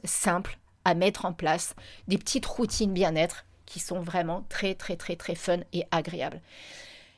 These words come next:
Qu'est-ce que ça va vous apporter ? Vous vous doutez bien, bah, comme je viens de vous le dire là, ça va vous changer votre taux vibratoire et votre énergie.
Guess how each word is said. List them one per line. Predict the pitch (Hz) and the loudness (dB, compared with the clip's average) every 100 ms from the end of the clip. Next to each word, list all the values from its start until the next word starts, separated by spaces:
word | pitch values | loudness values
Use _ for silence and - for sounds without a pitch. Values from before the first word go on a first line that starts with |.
| _ _ _ - | _ _ _ 0
Qu'est-ce | 285 262 | 2 2
que | - | 0
ça | 214 220 | 2 2
va | 180 | 2
vous | 190 175 175 208 | 0 2 2 2
apporter ? | 175 196 - 180 170 | 2 0 0 -4 -4
Vous | - 175 | -4 -4
vous | 185 | -2
doutez | 180 240 247 | 0 2 4
bien, | 170 208 208 | 4 4 4
bah, | 170 | 4
comme | 247 233 | 2 2
je | 240 | 0
viens | 220 | 0
de | |
vous | 185 | 0
le | 196 | -2
dire | 165 170 | 0 2
là, | 180 220 - | 6 4 4
ça | - 180 | -4 0
va | 196 | 0
vous | 196 175 170 156 | 0 -2 -2 -2
changer | 165 - 254 233 226 | -2 -2 0 0 2
votre | 170 | 2
taux | - 226 | 2 -2
vibratoire | 208 208 202 214 | 2 2 2 2
et | 185 | 2
votre | 160 - 196 | 0 0 -2
énergie. | 175 160 196 | 0 -2 -2